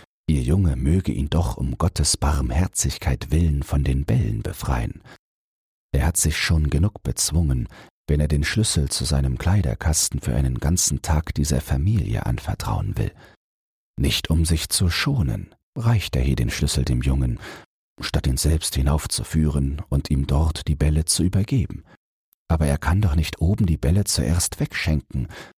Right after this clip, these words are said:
und sie dann, wie es voraussichtlich geschehen müsste, dem Jungen gleich wieder nehmen, indem er sie als Gefolge hinter sich herzieht. „Du verstehst mich also immer noch nicht?“, fragt Blumfeld fast wehmütig,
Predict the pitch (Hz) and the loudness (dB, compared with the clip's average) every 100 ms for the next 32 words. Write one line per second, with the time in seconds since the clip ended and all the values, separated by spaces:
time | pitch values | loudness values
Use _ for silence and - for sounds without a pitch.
0 | _ 78 - 71 80 82 69 50 78 76 | _ -2 0 2 2 2 0 -2 0 0
1 | - - 64 80 - 80 - - - - | 0 -2 0 0 0 -4 -2 -4 -2 -4
2 | - 127 82 71 69 - - 64 - _ | -2 0 0 2 0 0 -2 -2 -6 _
3 | _ - 80 71 73 101 101 82 - - | _ 0 2 2 2 4 2 -2 -8 -4
4 | 78 80 - 82 80 80 120 127 80 78 | 0 0 0 0 2 2 2 2 2 0
5 | - - - _ _ - 90 80 90 95 | -2 -12 -20 _ _ -2 0 2 4 2
6 | 90 101 104 98 - - 85 - 85 76 | 2 0 2 0 -2 0 -2 0 0 2
7 | 78 98 85 101 - 101 104 - 202 - | 2 2 2 2 0 -2 -2 -4 -8 -8
8 | - - - - _ _ _ _ _ _ | -8 -8 -10 -14 _ _ _ _ _ _
9 | _ 98 95 95 87 80 73 - _ _ | _ 2 4 4 2 -2 -6 -12 _ _
10 | _ _ _ _ _ - 95 - 101 - | _ _ _ _ _ -4 -2 0 0 0
11 | 104 104 92 101 131 110 87 87 90 - | 0 2 2 2 2 2 2 0 -2 -4
12 | - _ _ _ _ _ - 64 - - | -16 _ _ _ _ _ -2 -2 -2 -2
13 | 73 76 - 62 - - - - 71 78 | 0 0 0 -2 -2 -2 -2 0 2 2
14 | 64 - 71 | 0 0 -2